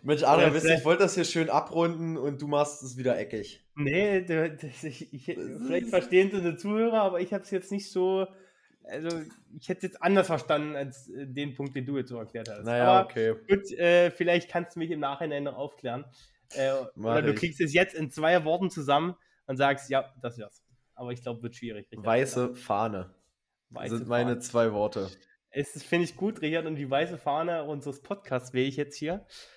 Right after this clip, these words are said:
Speaker 2: Äh, denn ich glaube, wir sind wieder gut vorangeschritten.
Speaker 1: Es ist tatsächlich kontroverser geworden, als ich dachte, schon in den
Speaker 2: Ey,
Speaker 1: News der
Speaker 2: Junge.
Speaker 1: Woche.
Speaker 2: Na gut, das war ja, das war vorab klar, dass, dass wir da
Speaker 1: Und
Speaker 2: ausschweifen müssen bei
Speaker 1: ja,
Speaker 2: der Laila.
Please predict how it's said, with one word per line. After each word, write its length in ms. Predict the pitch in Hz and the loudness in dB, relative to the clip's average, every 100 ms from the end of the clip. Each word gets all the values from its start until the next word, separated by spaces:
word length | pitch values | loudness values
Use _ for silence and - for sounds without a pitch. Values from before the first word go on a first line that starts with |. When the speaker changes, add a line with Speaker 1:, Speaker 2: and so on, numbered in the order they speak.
| _ _ - | _ _ -4
Speaker 2:
Äh, 520 | 139 139 139 135 135 - - | 2 4 4 0 -2 -10 -16
denn 260 | 131 143 | -8 -6
ich 100 | 139 | -6
glaube, 300 | 143 143 151 | -6 -4 -6
wir 60 | 135 | -8
sind 180 | 147 135 | -10 -6
wieder 240 | 143 139 | -2 -2
gut 260 | 123 - - | -2 -12 -10
vorangeschritten. 800 | 127 131 196 127 - 127 170 - _ - | -6 -4 -6 -8 -14 -14 -14 -16 _ -2
Speaker 1:
Es 260 | 123 123 | -2 -2
ist 260 | - 165 - | -2 -2 4
tatsächlich 600 | 175 165 160 165 170 156 | 6 6 4 2 2 2
kontroverser 640 | 151 151 151 131 139 156 151 | 2 2 2 6 6 6 2
geworden, 380 | 139 135 151 | 2 2 2
als 200 | 143 143 | 2 0
ich 120 | 131 - | -4 2
dachte, 360 | 147 - 135 | 0 2 -4
schon 200 | 131 135 | -2 -2
in 100 | 135 | 0
den 80 | 139 | 2
Speaker 2:
Ey, 140 | 139 | 4
Speaker 1:
News 160 | 131 120 | 4 2
der 120 | 139 | 2
Speaker 2:
Junge. 200 | 135 147 | 4 4
Speaker 1:
Woche. 240 | 139 160 - - - - 151 - | 4 2 -2 -18 -20 -16 -12 -6
Speaker 2:
Na 120 | 135 135 | 0 2
gut, 160 | 147 | 2
das 120 | 131 131 | 0 2
war 120 | 135 | 4
ja, 140 | 135 | 4
das 200 | 127 131 | 2 2
war 160 | 135 135 | 4 6
vorab 240 | 143 139 | 4 4
klar, 200 | 151 131 | 6 8
dass, 200 | 123 123 | 6 4
dass 160 | 139 123 | -2 0
wir 60 | |
da 160 | 127 120 | 4 4
Speaker 1:
Und 260 | 120 135 131 | 2 0 2
Speaker 2:
ausschweifen 520 | 170 123 139 135 139 | 0 2 -2 0 -2
müssen 280 | 127 123 107 - | -4 -4 -8 -2
bei 120 | 131 | 2
Speaker 1:
ja, 140 | 120 123 | 6 8
Speaker 2:
der 200 | 135 120 | 8 6
Laila. 180 | 117 | 2